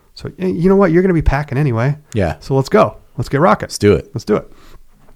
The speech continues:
Speaker 1: By the way, while that's going on, you're doing your loan application, your home
Speaker 2: Mm-hmm.
Speaker 1: inspection, your appraisal, you're getting your loan approval, you're getting your title work, you're getting everything going on for the house that you're trying to buy.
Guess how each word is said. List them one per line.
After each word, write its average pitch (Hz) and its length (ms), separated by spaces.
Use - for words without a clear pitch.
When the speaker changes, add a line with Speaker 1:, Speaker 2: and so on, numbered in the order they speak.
Speaker 1:
By 135 100
the 151 80
way, 180 140
while 110 140
that's 120 160
going 143 200
on, 165 160
you're 127 80
doing 120 220
your 104 220
loan 113 180
application, 139 520
your 104 100
home 101 80
Speaker 2:
Mm-hmm. 87 80
Speaker 1:
inspection, 117 360
your 123 120
appraisal, 104 340
you're 123 60
getting 113 120
your 104 100
loan 101 140
approval, 147 260
you're 143 40
getting - 120
your 107 60
title 101 220
work, 151 260
you're 117 80
getting 117 140
everything 190 180
going 190 180
on 170 220
for 147 120
the 135 80
house 131 200
that 135 80
you're 127 80
trying 120 160
to 117 60
buy. 107 200